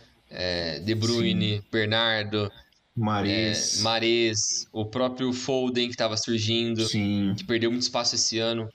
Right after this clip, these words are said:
Speaker 1: por culpa <laughs> dele também.
Speaker 2: Por
Speaker 1: É,
Speaker 2: culpa dele.
Speaker 1: porque o talento tá ali, a gente sabe disso, mas o Grealish esse ano virou o Grealish que se esperava dele quando pagaram cem milha nele. É, então,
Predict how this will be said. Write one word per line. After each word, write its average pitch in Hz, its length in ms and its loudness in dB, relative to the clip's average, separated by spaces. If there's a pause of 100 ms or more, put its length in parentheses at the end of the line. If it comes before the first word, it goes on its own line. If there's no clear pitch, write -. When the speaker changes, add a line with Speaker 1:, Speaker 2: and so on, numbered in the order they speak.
(120)
Speaker 1:
por 127 160 0
culpa - 280 -2
<laughs> - 0 -
dele 127 280 -2
também. 127 420 -2 (440)
Speaker 2:
Por 113 120 -2
Speaker 1:
É, 85 220 -2
Speaker 2:
culpa 92 160 0
dele. 104 500 0
Speaker 1:
porque 117 180 -2
o 120 80 0
talento 120 320 0
tá 139 100 0
ali, 127 200 2
a 123 40 2
gente 113 160 -2
sabe 117 280 0
disso, 110 360 0
mas 90 640 -2 (300)
o 107 60 -4
Grealish 110 580 0
esse 117 260 2
ano 110 280 -2 (380)
virou 117 300 4
o 123 60 2
Grealish 110 360 0
que - 80 -2
se - 120 2
esperava 104 420 0
dele 104 220 0
quando 101 220 -6
pagaram 98 360 -2
cem 104 220 0
milha 104 260 0
nele. 110 380 0 (720)
É, 71 640 -8
então, 98 480 -6